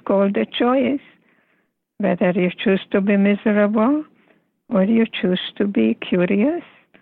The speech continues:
That curiosity kept me alive, truly, in Auschwitz. And I'm very fortunate that I was able to go back to school and have the I Q and the E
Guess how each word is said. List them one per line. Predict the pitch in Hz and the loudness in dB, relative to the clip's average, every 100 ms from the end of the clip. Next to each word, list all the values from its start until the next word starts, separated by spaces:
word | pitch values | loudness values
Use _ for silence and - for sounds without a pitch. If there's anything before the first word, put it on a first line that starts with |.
| _ _ _ _ _ _ - | _ _ _ _ _ _ -2
That | 220 - | -2 -2
curiosity | - 220 214 202 202 302 - 226 202 208 | -2 0 2 2 2 0 -4 -4 -2 -2
kept | 196 208 190 - | 0 0 -2 0
me | 208 208 | 2 2
alive, | 214 233 240 202 226 - _ _ _ _ _ _ _ _ _ _ _ _ - | 2 0 0 -2 -4 -8 _ _ _ _ _ _ _ _ _ _ _ _ -6
truly, | 220 220 220 185 - | 0 2 4 2 2
in | 196 | 0
Auschwitz. | 180 180 190 - - 196 - _ _ _ _ _ _ - - - _ _ - | 0 0 -2 -4 -4 -4 -6 _ _ _ _ _ _ -20 -20 -20 _ _ -6
And | 185 180 | 0 2
I'm | 180 | 2
very | 180 175 175 - | 2 2 0 0
fortunate | 175 170 - 196 175 - 196 _ _ _ _ _ _ | 0 0 -2 -2 0 0 -4 _ _ _ _ _ _
that | 185 170 175 | -2 -2 0
I | 185 170 | 0 0
was | 185 170 | 0 0
able | 180 170 196 175 | 0 0 0 -2
to | 202 | -2
go | 170 170 | 0 0
back | 180 170 170 - | 0 -4 -4 -4
to | 233 - | -4 -4
school | - - 196 190 190 185 214 - - - - | -8 0 2 2 2 0 -2 -12 -16 -18 -10
and | - 175 180 | -2 0 2
have | 170 185 208 | 2 2 0
the | 196 185 | -2 0
I | 196 208 | 0 0
Q | - 240 220 | -2 0 2
and | 214 202 | 2 2
the | 190 | 0
E | - 381 | 0 0